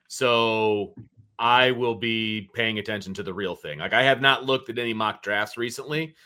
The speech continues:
because things are now getting, starting to get haywire, right? You're starting to hear people are gonna move down, they're gonna move up, and then people are, you know, "Well, if he does this and they do that, da, da, da, da, da."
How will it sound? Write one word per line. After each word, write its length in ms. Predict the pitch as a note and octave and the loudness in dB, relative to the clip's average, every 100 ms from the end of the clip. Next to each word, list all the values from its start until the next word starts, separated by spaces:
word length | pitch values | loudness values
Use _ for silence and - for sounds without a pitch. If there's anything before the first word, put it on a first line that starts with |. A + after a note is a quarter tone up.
| _ _ | _ _
because 280 | - C#3+ D3 | -2 -2 0
things 300 | - F3+ D3 | 2 4 4
are 60 | C#3 | 6
now 180 | D3 | 6
getting, 220 | C#3+ B2 A#2 | 6 2 -2
starting 260 | - C3 | -2 -2
to 60 | A#2+ | -2
get 80 | G2 | -2
haywire, 480 | C3 A2 E2+ D2 B1+ | -2 -2 -2 -4 -6
right? 280 | G2 A#2 - _ - _ _ _ - | -2 -2 -2 _ -20 _ _ _ -6
You're 100 | D3+ | 0
starting 180 | D#3 C3+ | 2 2
to 60 | |
hear 120 | C3 C3+ | 2 2
people 260 | D3+ C#3+ | 2 0
are 60 | C#3 | 0
gonna 180 | C3+ A#2+ | 2 0
move 240 | A#2+ A2+ | -4 -6
down, 300 | - D3 B2 | -4 -4 -6
they're 80 | A#2 | -10
gonna 140 | B2 | -14
move 160 | A#2+ G#2 | -14 -6
up, 260 | D#3+ D3 C#3+ | -2 -2 -4
and 100 | B2 | -6
then 80 | |
people 320 | A#2+ D3 C3+ B2 | -4 -4 -2 -6
are, 60 | - _ _ | -6 _ _
you 60 | C3 | 2
know, 100 | C3 | 2
"Well, 180 | B2 B2 | 2 -2
if 80 | A#2 | -4
he 120 | E3+ | -2
does 180 | D3+ D3+ | -2 2
this 260 | F3 D#3 | 0 0
and 80 | A#2 | 0
they 100 | F3 | 0
do 100 | C#3 | 0
that, 320 | C3 E3+ C#3 A2 | 2 2 2 0
da, 160 | F3 | -2
da, 100 | A#2 | 0
da, 140 | A#2+ D#3+ | 0 0
da, 80 | |
da." 80 | - | 0